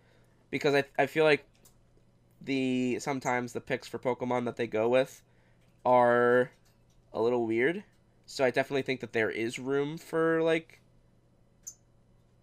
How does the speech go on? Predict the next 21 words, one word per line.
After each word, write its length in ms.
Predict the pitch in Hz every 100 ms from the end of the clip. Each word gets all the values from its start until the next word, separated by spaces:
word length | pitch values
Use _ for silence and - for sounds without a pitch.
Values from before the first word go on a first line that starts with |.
| _ _ -
different 300 | 160 170 160
Pokemon. 580 | 156 151 185 190 196 214 _ _ _ _ _ _ _ _ _ _ _ _ _ _ _ _ _ _ -
But 100 | 135
as 140 | 131
far 220 | - 143 135
as, 200 | 135 123
like, 460 | 123 120 - - _ _ _ _ _ _ _ _ _ _ _ _ _ _ _ _ _ _ _ _ _ -
I 80 | 135
don't 100 | 120
know, 140 | 113
because 260 | 127 135 151
even, 260 | 151 147
even 280 | - 143 151
we 100 | 131
sometimes 500 | - 127 117 117 113
say 160 | 131 113
it's 140 | 110
like, 140 | 117 117
you 80 |
know, 120 | 110 - _ _ _ _ _ _ -
Pokemon, 640 | 143 131 139 127 120 120